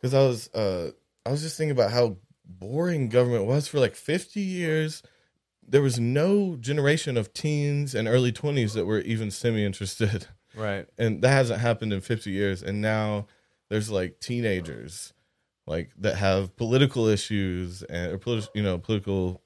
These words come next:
Speaker 2: Views.
Speaker 1: views,
Speaker 2: And,
Speaker 1: and,
Speaker 2: yeah.
Speaker 1: you know? And so I almost feel like they, they don't hush that shit up because they're like, "Shit, people are showing up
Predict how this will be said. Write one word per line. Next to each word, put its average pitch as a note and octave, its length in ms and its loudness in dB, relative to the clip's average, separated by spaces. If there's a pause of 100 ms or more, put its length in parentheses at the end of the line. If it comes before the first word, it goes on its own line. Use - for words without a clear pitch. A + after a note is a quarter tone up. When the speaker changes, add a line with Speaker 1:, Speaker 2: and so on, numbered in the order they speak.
Speaker 2:
Views. G#2 540 -4
Speaker 1:
views, F#2 440 -2
Speaker 2:
And, B2 80 -8
Speaker 1:
and, C3+ 80 0
Speaker 2:
yeah. A2 180 -2
Speaker 1:
you - 60 -
know? C3+ 160 0 (1120)
And A2+ 100 -4
so C#3 120 6
I C3+ 60 6
almost D#3 260 0
feel C3+ 100 4
like A#2+ 240 2
they, A2 280 2 (680)
they C#3 120 2
don't C#3+ 200 4
hush C3 300 -2
that B2 200 2
shit A2+ 220 -2
up A#2 180 2
because G#2 320 -6
they're G#2+ 140 0
like, F#2 240 0
"Shit, - 320 -2
people D3+ 260 -2
are A#2 60 4
showing C3 400 2
up A#2+ 240 4